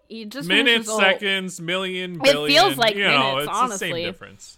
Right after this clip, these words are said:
Speaker 1: It feels like minutes, but I, uh, I chased down the Shiva with my three, 'cause this is the Ganesh game. The damage Ganesh game. And I, I knocked him up in my three, and I was silencing him, and Riggs wasn't even looking in that direction. So I was like, "No,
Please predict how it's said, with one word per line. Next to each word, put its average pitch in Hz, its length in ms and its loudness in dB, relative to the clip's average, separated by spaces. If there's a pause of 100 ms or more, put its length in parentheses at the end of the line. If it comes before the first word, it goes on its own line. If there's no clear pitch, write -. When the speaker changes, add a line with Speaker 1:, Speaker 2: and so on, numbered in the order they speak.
(160)
Speaker 1:
It 214 160 -14
feels 269 360 -8
like 180 200 -10
minutes, 185 480 -10
but 208 500 -2
I, 226 260 0
uh, 208 400 0 (260)
I 190 80 -4
chased 294 300 -4
down 247 200 -2
the 208 80 -4
Shiva 214 320 -8
with 180 200 -8
my 170 140 -8
three, 247 300 -10
'cause 180 180 -14
this 202 180 -14
is 190 120 -18
the 180 100 -16
Ganesh 175 360 -12
game. 147 280 -16 (540)
The 185 80 -14
damage 175 380 -10
Ganesh 156 340 -14
game. 151 420 -18
And 170 180 -10
I, 170 220 -8
I 175 80 -6
knocked 220 320 -6
him 196 380 -10
up 202 280 -4
in 190 140 -10
my 165 140 -10
three, 190 680 -10
and 175 120 -8
I - 20 -10
was 165 160 -12
silencing 247 600 -6
him, 160 360 -12 (340)
and 240 220 0
Riggs 311 420 -4
wasn't 285 440 -6
even 269 520 -4
looking 262 440 -2
in 247 80 -8
that 240 180 -6
direction. 240 560 -6
So 277 160 0
I 254 60 4
was 254 120 0
like, 285 200 2
"No, 294 60 -18